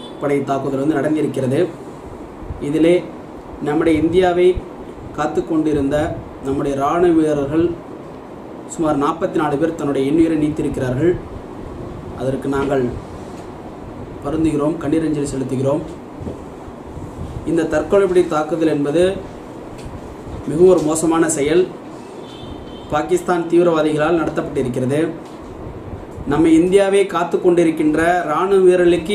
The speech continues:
இந்த நிலை என்றால், நம்முடைய சாதாரண இந்திய மக்களுக்கு என்ன பாதுகாப்பு இருக்கிறது என்பது ஒரு கேள்விக்குறியாக இருக்கிறது.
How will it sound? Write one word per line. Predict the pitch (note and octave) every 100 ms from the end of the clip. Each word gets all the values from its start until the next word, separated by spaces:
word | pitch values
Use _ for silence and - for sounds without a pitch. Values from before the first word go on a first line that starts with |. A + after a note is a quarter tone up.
| F#3+
இந்த | E3
நிலை | D#3+ E3 E3+
என்றால், | C#3+ C#3+ D3+ E3+ E3+ - - - - - - - -
நம்முடைய | D3 E3 E3 D#3+
சாதாரண | D#3 F3 F3+ F#3+ F#3+
இந்திய | F3 F#3
மக்களுக்கு | E3+ - D3 C#3+ F3 F3+ F3+ - - - - - - - - - -
என்ன | E3 G#3+ G3+
பாதுகாப்பு | E3 F3 F3+ F3 E3+
இருக்கிறது | D#3+ D#3+ D3
என்பது | C#3+ E3 E3+
ஒரு | D3+ C3+ B2+
கேள்விக்குறியாக | F3 F#3 F3 D#3 D3+ D3+
இருக்கிறது. | D#3 B2 B2+